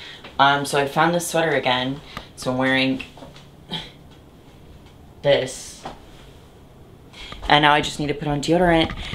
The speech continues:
and we're gonna go. I really don't see myself doing too, too much shopping. So I just went shopping recently and I'm at a point where I'm like, unless something I just cannot live without it, I'm not gonna get it.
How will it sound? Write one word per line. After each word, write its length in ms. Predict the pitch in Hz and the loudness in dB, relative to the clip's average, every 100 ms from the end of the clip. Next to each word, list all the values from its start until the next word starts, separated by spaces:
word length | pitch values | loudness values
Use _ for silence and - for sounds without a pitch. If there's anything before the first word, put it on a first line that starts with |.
| - - - | -8 -4 2
and 320 | 147 147 147 - | 4 4 2 0
we're 140 | 151 | 0
gonna 180 | 165 190 | 2 0
go. 460 | 175 147 127 120 131 | 2 4 6 4 0
I 40 | |
really 180 | 160 233 | 4 4
don't 160 | 247 170 | 4 0
see 140 | 175 | 0
myself 360 | 170 165 160 147 | 0 0 -4 -2
doing 260 | 135 135 | 0 0
too, 180 | 139 135 | -2 -6
too 120 | 139 | -2
much 180 | 139 131 | -2 -2
shopping. 440 | - 113 110 127 127 | -2 0 0 -2 -4
So 160 | 135 | -4
I 20 | |
just 140 | 139 202 | -6 -6
went 120 | 190 | -4
shopping 280 | 180 175 156 | -2 0 0
recently 760 | 143 139 143 143 139 139 139 - - - - - - | -2 -4 -6 -4 -4 -4 -8 -16 -20 -20 -20 -20 -8
and 140 | 147 156 | -2 2
I'm 80 | 185 | 2
at 100 | 208 | 2
a 80 | |
point 220 | - 175 156 | 0 -2 0
where 100 | 151 | -2
I'm 100 | 151 | 0
like, 260 | 147 139 | 0 0
unless 340 | 156 202 247 - | 0 0 -2 -4
something 680 | 165 143 151 147 147 139 - - | -4 -2 -2 -2 -4 -10 -10 -4
I 140 | 135 | -2
just 280 | 135 135 - | 0 -2 -6
cannot 760 | - - 143 139 131 123 127 123 | -10 -6 -2 -2 -2 -2 -2 0
live 180 | 123 | -2
without 380 | 123 117 113 120 | -2 -2 -2 0
it, 180 | 143 143 | -2 0
I'm 80 | 165 | -2
not 160 | 214 | -4
gonna 140 | 185 131 | -4 -4
get 240 | 117 117 | -2 0
it. 280 | 135 143 | 0 -2